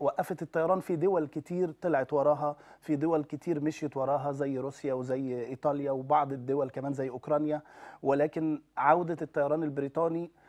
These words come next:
من الرسائل الإيجابية المهمة جدًا، ومن رسائل الطمأنينة اللي بتدي، آه، بشاير خير إن شاء الله إن ألفين وعشرين هيبقى عام مختلف على السياحة المصرية، وإن ألفين وعشرين هيبقى عام عودة جديدة وعام انطلاقة جديدة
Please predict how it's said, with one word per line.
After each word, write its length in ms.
من 160
الرسائل 460
الإيجابية 500
المهمة 360
جدًا، 420
ومن 280
رسائل 460
الطمأنينة 720
اللي 180
بتدي، 540
آه، 640
بشاير 560
خير 240
إن 100
شاء 160
الله 140
إن 120
ألفين 320
وعشرين 320
هيبقى 220
عام 160
مختلف 400
على 120
السياحة 280
المصرية، 500
وإن 180
ألفين 260
وعشرين 280
هيبقى 260
عام 240
عودة 300
جديدة 380
وعام 200
انطلاقة 440
جديدة 500